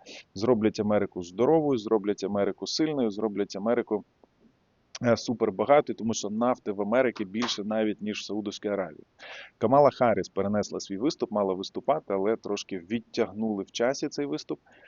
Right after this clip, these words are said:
Ну, от, е, тому що, ну, по великому рахунку треба признавати поразку, і зараз сказали, що не, не вже буде не зі штабу виступати.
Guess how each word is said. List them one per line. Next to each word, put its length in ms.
Ну, 180
от, 280
е, 420
тому 160
що, 140
ну, 160
по 100
великому 300
рахунку 320
треба 220
признавати 580
поразку, 580
і 160
зараз 420
сказали, 440
що 160
не, 340
не 220
вже 300
буде 300
не 160
зі 120
штабу 340
виступати. 540